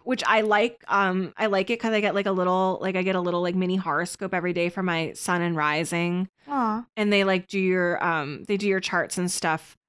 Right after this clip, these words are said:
Speaker 1: but it's not very, like, there's not much really to do on there beyond that.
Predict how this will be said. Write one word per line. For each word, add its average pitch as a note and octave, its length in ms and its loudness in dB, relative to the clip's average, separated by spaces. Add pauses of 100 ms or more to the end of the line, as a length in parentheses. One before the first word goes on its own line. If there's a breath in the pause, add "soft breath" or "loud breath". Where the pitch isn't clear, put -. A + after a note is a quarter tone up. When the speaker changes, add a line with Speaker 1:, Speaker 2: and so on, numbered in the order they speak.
(440)
Speaker 1:
but F3+ 280 2
it's G#3 260 -2
not F#3+ 300 4
very, F#3 300 2
like, F#3+ 140 2
there's G#3+ 160 2
not A3+ 160 2
much G3 260 0
really F3+ 200 2
to F3 100 -6
do D#3+ 200 -2
on E3 120 0
there E3 160 -2
beyond D3+ 460 -2
that. B3 380 0